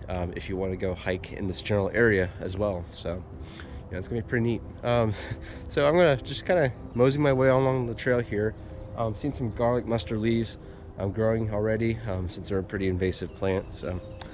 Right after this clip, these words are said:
it's, it's a no-go, but I've, I've also photographed those previously. Um, so that subject, I think, for today is out of the question, unless if I really just can't find anything else to photograph. But, you know, there's lots of this nice, beautiful woodland, um, in here in early spring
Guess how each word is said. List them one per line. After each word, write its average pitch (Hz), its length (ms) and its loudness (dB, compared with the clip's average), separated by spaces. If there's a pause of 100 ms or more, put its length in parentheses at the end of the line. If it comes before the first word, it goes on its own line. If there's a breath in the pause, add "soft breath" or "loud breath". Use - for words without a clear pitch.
(200 loud breath)
it's, - 100 -8
it's - 220 -6
a 123 60 4
no-go, 113 420 8
but 101 220 2
I've, 113 180 4
I've 113 200 2
also 110 340 2
photographed 101 440 2
those 95 140 -2
previously. 95 580 -2 (460 loud breath)
Um, 92 200 2
so - 180 -4
that - 120 2
subject, 113 440 2
I 87 100 4
think, 101 260 0
for - 140 -8
today 98 320 2
is 95 120 0
out 98 200 4
of 90 80 -2
the 98 40 -4
question, 92 480 0 (540 loud breath)
unless 151 280 6
if 127 60 -4
I 123 60 8
really 110 260 6
just 98 160 0
can't - 240 0
find 98 240 2
anything 92 380 0
else 85 220 -2
to - 60 -8
photograph. 85 520 -2
But, 87 260 -4
you 101 60 -2
know, 98 160 2
there's 107 180 -2
lots 123 220 2
of 113 60 -2
this - 180 -6
nice, 104 220 2
beautiful 104 340 -2
woodland, 95 460 0 (480 loud breath)
um, 90 180 -2
in 92 160 -2 (160)
here 101 140 2
in 92 140 0
early 95 260 0
spring 95 520 -4